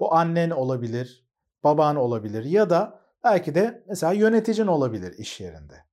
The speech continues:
Bu kişiyle bir araya geldiğinde kendini yetersiz, değersiz hissedebilirsin, gerildiğini fark edebilirsin. Hatta bu gerginliğin bedenine de yansıdığını, bu kişiyle her bir araya geldiğinde karnında ağrılar hissettiğini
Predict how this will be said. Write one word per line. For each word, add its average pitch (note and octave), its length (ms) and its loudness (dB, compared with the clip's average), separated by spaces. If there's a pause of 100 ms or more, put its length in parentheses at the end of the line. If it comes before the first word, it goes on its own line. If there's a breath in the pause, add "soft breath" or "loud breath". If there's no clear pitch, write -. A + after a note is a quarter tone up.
(760 loud breath)
Bu B3+ 60 -2
kişiyle A#3+ 640 0
bir A#3 120 2
araya G#3+ 280 4
geldiğinde D#3 880 0 (180 loud breath)
kendini G3 460 -2
yetersiz, F3 920 0 (260)
değersiz D#3+ 880 0
hissedebilirsin, D3 1080 -2 (360 soft breath)
gerildiğini D#3+ 640 2
fark D3+ 320 2
edebilirsin. D3 560 -2
Hatta D3 380 0
bu D3+ 100 -6
gerginliğin D3 760 -4 (280 soft breath)
bedenine D3 520 0
de D3 60 2
yansıdığını, C#3 960 -2 (320 soft breath)
bu E3 80 -2
kişiyle D#3+ 460 -2
her D#3+ 340 0
bir D3+ 140 2
araya C#3+ 240 2
geldiğinde C#3 580 -2
karnında C#3+ 580 -4
ağrılar C#3 500 -2
hissettiğini B2 800 -10